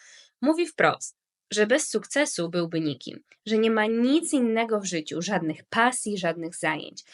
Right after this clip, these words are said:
I kończy zdaniem: „A tego bym nie zniósł”. Pokazuje, jak samotna może być porażka w świecie, w którym nie ma się prawa do słabości,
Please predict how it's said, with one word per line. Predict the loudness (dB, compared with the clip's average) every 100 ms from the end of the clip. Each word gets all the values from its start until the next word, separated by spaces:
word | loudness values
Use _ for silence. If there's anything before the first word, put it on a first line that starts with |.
| -20 _ _
I | -10
kończy | -2 0 0 -4
zdaniem: | -2 -2 -4 -10 -16 _ _ _
„A | -10
tego | -2 -2 -2 -4
bym | -2 -2
nie | -2 -4
zniósł”. | -6 -14 -14 -16 _ -20 -20 -10
Pokazuje, | -4 -2 0 0 2 2
jak | 2 0
samotna | -2 -2 0 -2 -2 -4
może | -2 -4 -8
być | -10
porażka | -4 -2 -2 -6 -10
w | -10
świecie, | -6 -4 -2 -4
w | -4
którym | -4 -2 0 0 -2
nie | 0 2
ma | 2
się | 0 -4
prawa | -2 -2 -2
do | -6
słabości, | -6 -6 -6 -6 -10 -12 -12